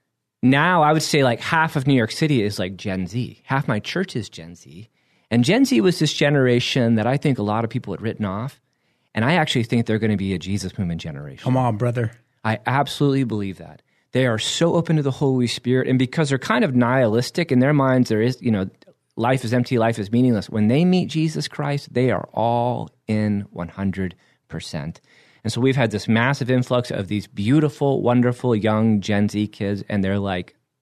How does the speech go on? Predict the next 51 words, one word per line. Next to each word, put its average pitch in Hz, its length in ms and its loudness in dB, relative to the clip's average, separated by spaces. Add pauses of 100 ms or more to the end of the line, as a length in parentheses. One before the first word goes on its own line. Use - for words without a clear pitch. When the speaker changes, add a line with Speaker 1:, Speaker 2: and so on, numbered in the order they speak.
Speaker 1:
they're 107 160 2
amazing. 98 720 0 (560)
And 98 120 -2
so 127 380 2 (500)
God's 160 220 4
moving. 185 340 4
And, 151 160 2
and 156 100 4
also, 202 360 2 (220)
and 151 100 4
because 226 540 2 (420)
the, 147 100 -2 (120)
the 143 80 0
church 160 240 0
in 160 40 4
New 147 60 4
York 135 80 2
City 131 120 2
is 120 60 0
doing 135 180 2
so 117 160 0
well, 165 480 4
and 113 120 4
we're, 120 100 4
we've 120 200 0
been 123 100 2
in 117 60 4
such - 180 -4
a 120 40 -2
good 117 160 0
season 135 320 0
for 120 120 -4
about 113 160 -2
three 120 160 -2
years 107 220 0
now, 104 280 0 (520)
it's 120 100 -4
been 147 140 2
able 147 240 4
to - 180 -4
give 135 120 4
me 131 60 6
a 123 60 4
little 135 180 4
margin 110 680 2
to - 120 -8
work 120 160 0
on 113 80 0
some 113 140 -2
other 92 120 -2
projects. 80 800 -6